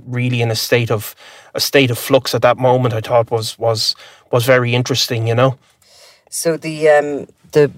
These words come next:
Speaker 2: the Byrne family, Sadie Byrne, the, the mother of David Byrne, and her daughters Melanie Johnson and Joanne Byrne, whose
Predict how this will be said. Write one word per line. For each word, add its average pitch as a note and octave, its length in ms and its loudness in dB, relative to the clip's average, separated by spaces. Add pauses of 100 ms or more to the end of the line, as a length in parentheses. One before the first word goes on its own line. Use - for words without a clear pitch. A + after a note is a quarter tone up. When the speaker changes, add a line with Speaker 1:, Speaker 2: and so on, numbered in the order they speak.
(140)
Speaker 2:
the D3+ 100 4
Byrne D3+ 380 6
family, D#3 760 2
Sadie C3+ 420 4
Byrne, C3 400 4
the, A#2+ 260 2
the - 120 -4
mother B2+ 260 4
of A#2+ 160 2
David A#2 380 2
Byrne, B2 440 4
and A#2+ 140 2
her B2 160 2
daughters B2 460 4
Melanie A#2+ 380 2
Johnson A#2+ 600 0
and A#2 420 0
Joanne A#2+ 680 2 (420)
Byrne, A#2+ 440 2 (260)
whose A#2 300 -2